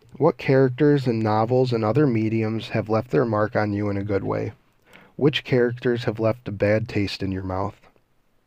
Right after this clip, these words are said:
The top character to influence me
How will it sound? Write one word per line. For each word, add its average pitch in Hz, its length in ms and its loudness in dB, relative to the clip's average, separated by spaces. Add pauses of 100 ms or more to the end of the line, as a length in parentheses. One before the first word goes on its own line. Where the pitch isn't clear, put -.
(1300)
The 131 140 0
top 143 400 2
character 117 640 0
to 110 160 0
influence 98 560 -4
me 98 300 -4